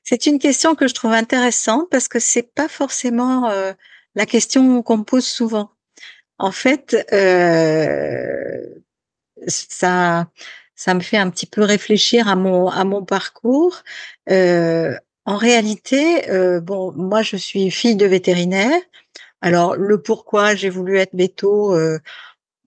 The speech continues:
sans doute, euh, pour ressembler à mon papa, pour faire comme mon papa, pour être avec mon papa, euh, voilà, il y a tout ça très certainement. Euh, et puis, il se trouve que, arrivée à l'école véto,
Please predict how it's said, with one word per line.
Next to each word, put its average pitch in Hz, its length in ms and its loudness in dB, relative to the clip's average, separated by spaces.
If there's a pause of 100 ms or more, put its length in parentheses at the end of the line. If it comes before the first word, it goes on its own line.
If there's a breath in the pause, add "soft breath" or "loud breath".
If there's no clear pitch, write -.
(240)
sans 190 320 0
doute, 196 420 2
euh, 170 460 4
pour 170 220 -2
ressembler 180 440 0
à 175 80 2
mon 175 160 -2
papa, 202 560 0
pour 185 160 -6
faire 170 240 -2
comme 180 240 -2
mon 175 140 -2
papa, 208 560 0
pour 185 180 -2
être 180 240 -4
avec 202 400 0
mon 190 160 -2
papa, 208 540 2
euh, 160 400 0
voilà, 170 360 0
il 135 60 -4
y 160 40 2
a 180 100 2
tout 180 160 -10
ça 202 220 0
très - 180 -4
certainement. 175 640 0 (720 loud breath)
Euh, 185 560 4 (140)
et 208 140 4
puis, 285 540 0 (600)
il 214 140 0
se - 100 0
trouve 262 380 -2
que, 220 360 4
arrivée 202 540 0
à 185 60 2
l'école 180 300 0
véto, 214 480 -2